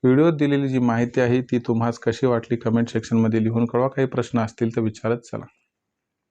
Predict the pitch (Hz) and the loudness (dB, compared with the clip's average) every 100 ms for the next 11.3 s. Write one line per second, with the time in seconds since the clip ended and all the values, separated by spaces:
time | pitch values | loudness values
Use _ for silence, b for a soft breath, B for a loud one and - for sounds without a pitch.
0 | _ _ _ B B B B B 117 123 | _ _ _ B B B B B 0 2
1 | 147 151 165 135 127 123 143 143 143 143 | 2 2 0 2 -2 0 -4 -2 -2 -2
2 | 123 120 117 127 131 127 120 120 117 123 | 0 -2 -2 -2 -4 -4 -4 -4 -4 -4
3 | 120 117 113 127 131 135 120 110 107 120 | -6 -4 -4 -4 -2 -4 -2 -2 -2 -2
4 | 120 113 113 123 - 113 - 107 104 110 | -2 -2 -2 -4 -4 -4 -2 -2 -2 -2
5 | 104 - _ B B - 123 127 143 160 | -4 -6 _ B B -2 0 0 0 -2
6 | 135 123 127 - 117 120 117 113 110 139 | -2 -2 -4 -2 0 0 0 -2 0 -2
7 | - 120 113 117 113 110 107 120 120 107 | -2 -2 -2 0 0 0 2 2 2 0
8 | 110 107 - 113 110 110 113 110 123 - | 0 0 -2 -2 0 -2 0 -2 -2 -2
9 | 110 110 110 110 110 123 - 131 110 113 | -2 -2 -2 0 0 0 0 0 0 0
10 | 110 107 - 107 104 113 - 110 107 117 | -4 -4 -6 -6 -4 -6 -4 -6 -2 0
11 | 113 110 | -2 -4